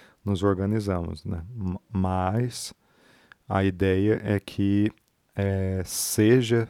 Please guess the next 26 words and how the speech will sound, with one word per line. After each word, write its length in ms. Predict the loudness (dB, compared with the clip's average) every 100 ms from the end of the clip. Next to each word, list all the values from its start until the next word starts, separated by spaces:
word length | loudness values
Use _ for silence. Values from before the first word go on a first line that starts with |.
| -8
feito, 580 | -6 0 2 0 -2 -2
né, 220 | -2 -4
o 400 | -4 -4 -6 -8 -10
cumprimento 720 | -8 -4 -2 -2 -4 -4 -4
aí 220 | -4 -4 -10 _ _ _ _ _ _ _ _
através 500 | -6 -2 0 0 0
do 100 | -2
que 140 | -2 -2
o 80 |
Pai 260 | 2 0 0
quer, 320 | -2 -4 -4 -10
né? 200 | -10 -8 -10 _ _ _ _ _ _ _ -12
Então, 320 | -10 -2 2
nós 400 | 4 2 0 -2
não 300 | -2 0 0
vemos 360 | 0 0 0 0
outras 320 | 0 0 0
religiões 520 | 0 -2 -2 -2 -2
como 200 | -2 -4
concorrentes 720 | -4 -6 0 0 0 -4 -4 0
ou 180 | 4 4
as 140 | 2
demonizamos, 920 | 0 0 0 0 0 -2 -4 -4 -8 -6
né? 180 | -4
Igual 260 | -4 -4 -4
muitas, 720 | -2 0 -2 -2 -6 -6 -12